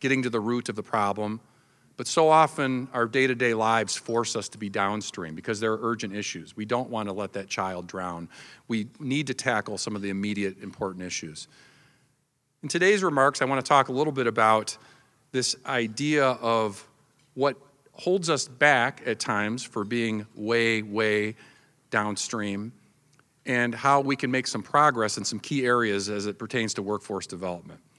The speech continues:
I'd like to, the re-, the reason I focus here on education, safety, and taxes is I've been doing this job for about nine years, and I've been in the district for eleven.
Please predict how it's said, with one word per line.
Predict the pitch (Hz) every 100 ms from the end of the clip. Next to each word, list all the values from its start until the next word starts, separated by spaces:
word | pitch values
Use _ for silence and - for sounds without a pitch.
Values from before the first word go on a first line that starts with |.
| _ _ _ _ _ _
I'd | 135 156
like | 202 220
to, | 185
the | - 147
re-, | 190 226 - 151
the | 156
reason | 233 220
I | 165
focus | - 165 151 -
here | 156 139
on | 123
education, | 143 143 147 139 - 120
safety, | - 131 123 107
and | 95
taxes | 120 113 - 98 92
is | 98 95
I've | - 131
been | 147
doing | 170 170
this | 139
job | - 127 120
for | 123
about | 113 110
nine | 110 110 123
years, | 110 104 107
and | 104
I've |
been | 104
in | 110
the | 101
district | 117 - -
for | 107
eleven. | 101 131 107 90